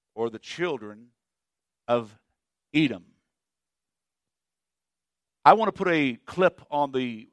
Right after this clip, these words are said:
wall. I'm only gonna show two video clips.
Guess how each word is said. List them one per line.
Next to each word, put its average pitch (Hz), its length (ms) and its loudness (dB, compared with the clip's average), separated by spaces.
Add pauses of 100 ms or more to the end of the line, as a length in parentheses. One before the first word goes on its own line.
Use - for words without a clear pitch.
(140)
wall. 120 420 2
I'm 131 140 4
only 151 140 -2
gonna 151 180 -4
show 135 300 -4
two 151 200 -14
video 131 300 -4
clips. - 540 -10